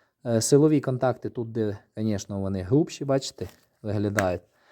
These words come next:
От на цій фішці, бачите, раз, два, три, чотири, п'ять, шість. Ну, будемо це все розбирати. Є скрутки в косі. Я сам робив скрутки, але не в цій місці.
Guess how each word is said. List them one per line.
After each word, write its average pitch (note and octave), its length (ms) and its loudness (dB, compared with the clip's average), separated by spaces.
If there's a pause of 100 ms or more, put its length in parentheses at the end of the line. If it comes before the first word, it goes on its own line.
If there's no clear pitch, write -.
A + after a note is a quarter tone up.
(400)
От A2 180 -4
на G#2 120 0
цій D3+ 240 2
фішці, C#3+ 400 -4
бачите, G#2+ 440 -4
раз, F#2+ 220 -4
два, F#2+ 140 -6
три, G2+ 200 -10
чотири, G2 340 -6
п'ять, F#2 200 -10
шість. - 420 -8 (760)
Ну, F#3 180 4
будемо D#3 340 4
це - 120 0
все D3 220 0
розбирати. B2+ 760 2 (520)
Є C#3+ 220 0
скрутки E3+ 520 -2
в G#2+ 120 -4
косі. G#2 420 -4 (640)
Я C3 120 4
сам D3 280 2
робив B2+ 340 2
скрутки, F3+ 500 -2
але A#2+ 80 0
не B2+ 100 0
в A#2+ 40 -2
цій A#2+ 200 -4
місці. F#2+ 460 -2